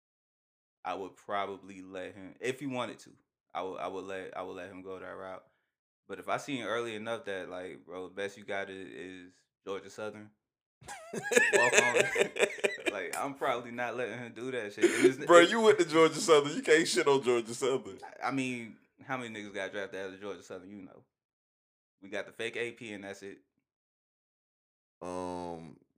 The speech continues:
Speaker 2: yeah, I know, I know McKinnon from the Vikings. I
Speaker 1: Mm-hmm.
Speaker 2: know old boy that played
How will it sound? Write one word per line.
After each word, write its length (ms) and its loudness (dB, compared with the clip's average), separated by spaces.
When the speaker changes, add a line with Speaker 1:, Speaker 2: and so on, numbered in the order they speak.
Speaker 2:
yeah, 480 -8
I 140 0
know, 460 -4
I 100 -2
know 760 -4
McKinnon 480 -6
from 200 -8
the 40 -12
Vikings. 840 -6
I 80 -2
Speaker 1:
Mm-hmm. 100 -4
Speaker 2:
know 220 -2
old 260 0
boy 360 2
that 220 -4
played 720 -4